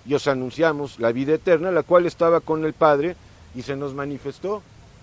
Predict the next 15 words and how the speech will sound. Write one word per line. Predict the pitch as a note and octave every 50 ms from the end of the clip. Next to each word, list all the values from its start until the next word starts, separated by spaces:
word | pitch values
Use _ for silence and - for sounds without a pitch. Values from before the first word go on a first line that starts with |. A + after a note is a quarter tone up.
| - - - - -
como | B2+ C3+ C3 C3
a | C3+
ti, | C3+ F3+ A3 A#3+ G3 -
exactamente | - - - F3+ F#3 - - F#3+ F3+ F3 F3+ F3+ - E3+
igual, | E3 E3+ G3 G#3+ G#3+
nada | E3+ C3+ C#3
más | D3+ C#3+ -
que | - D#3+
tú | - - D#3 E3
no | D#3+ E3 E3+
lo | D#3+ D#3+ D#3+
viste | D#3 D#3+ D3+ - - D#3 E3 E3 - - - - - - - -
físicamente. | - D3+ D3 - D3 C#3 - C#3 C#3+ C#3 D3+ D#3+ E3+ - - C#3+ B2+ A2 - - - - - - - - - - - - - - - - - _ - - - -
Ellos | C3+ C#3 C#3 D3+ D3+ C#3
sí, | - E3 F3 F3 F3